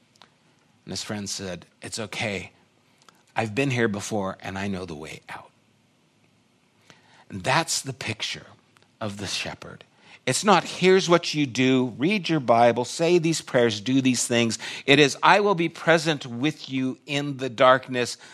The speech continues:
of your soul at this time. When your life is waning, I will be with you and breathing life into you. When you are lost and wandering,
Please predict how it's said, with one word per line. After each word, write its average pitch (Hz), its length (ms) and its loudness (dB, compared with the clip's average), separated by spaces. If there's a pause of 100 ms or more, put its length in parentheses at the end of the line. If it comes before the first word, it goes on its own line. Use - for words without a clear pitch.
(160)
of 113 220 -2
your 110 240 0
soul 113 680 0 (460)
at - 260 -12
this 104 240 -6
time. 80 400 -6
When 131 260 2
your 131 160 0
life 135 640 4
is 110 500 -4
waning, 117 800 -4 (140)
I 123 180 0
will 117 220 -4
be 110 240 -6
with 123 320 -6
you 117 160 -4
and 113 340 -4
breathing 120 460 -2
life 113 400 2 (240)
into 127 360 0
you. 95 300 0 (220)
When 127 240 2
you 147 200 2
are 123 320 2
lost 123 800 4 (840)
and 104 240 -6
wandering, 120 680 -4